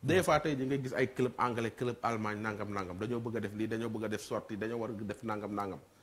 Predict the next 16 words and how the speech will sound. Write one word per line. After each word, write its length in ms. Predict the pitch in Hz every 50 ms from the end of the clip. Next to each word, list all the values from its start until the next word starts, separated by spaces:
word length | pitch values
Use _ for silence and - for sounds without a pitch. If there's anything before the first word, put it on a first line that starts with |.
| - - - - - - _ _ _ -
Dañuy 220 | 123 123 117 117
dem 160 | 117 127 113 110
ci 120 | - - 139
bonne 280 | 117 113 117 165 170 143
volonté 340 | 131 143 131 117 98 107 104
yi 80 | 101 -
ci 80 | 113
dëkk 200 | 101 107 - - 107
bi, 160 | 156 330 - - - - _ -
solliciter 480 | - - 127 117 95 - 107 87 107
leen 100 | 117 143
pour 160 | 135 - 131
bonne 200 | 110 98 110 104 98
volonté 360 | 104 104 101 101 92 - 104
yi 120 | 104 101 -
ci 80 | -